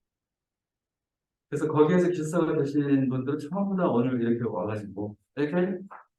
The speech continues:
"나 엔지니어인데." <laughs> 그런데 이런 것들을 이제 해야 된다. 시험을 보기 위해서. 그러면 이제 이런 이야기들은 세상이 어떻게 돌아가는지에 대한 이야기랑 똑같은 거기 때문에,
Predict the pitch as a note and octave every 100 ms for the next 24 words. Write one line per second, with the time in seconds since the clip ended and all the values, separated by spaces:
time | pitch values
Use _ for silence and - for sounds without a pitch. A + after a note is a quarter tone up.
0 | _ _ _ _ - E3 C3+ D#3+ G#3 G3
1 | F3+ F3+ G3 - F3+ - - - _ _
2 | _ _ _ _ _ _ _ _ _ _
3 | _ _ _ _ _ _ _ _ _ _
4 | _ _ _ _ _ _ _ _ _ -
5 | D3 D3 C#3 B2 B2+ C3+ D3 C#3+ C#3+ C3
6 | B2+ A#2+ G#2+ G#2 G2+ G2 G2 C#3 C#3 G2+
7 | F#2+ F#2+ F#2+ - _ _ _ _ - -
8 | C3+ A#2+ G2 F#2 E2+ E2 F#2 F#2 - _
9 | _ _ _ _ _ D3 D3+ C#3 B2 A#2
10 | E3+ D#3 C#3 C3+ B2+ B2 C3+ C#3+ C3+ A#2+
11 | - - _ _ _ _ _ _ _ -
12 | G#3 G3+ G3 A2+ - C3 A#2 A#2 A2+ A2
13 | G#2 G#2 G2 G2 F#2+ F#2 F2+ F#2 F2+ F2+
14 | F2+ F2+ - D3+ D#3 - F2 D#2+ D#3 D#2+
15 | - C3+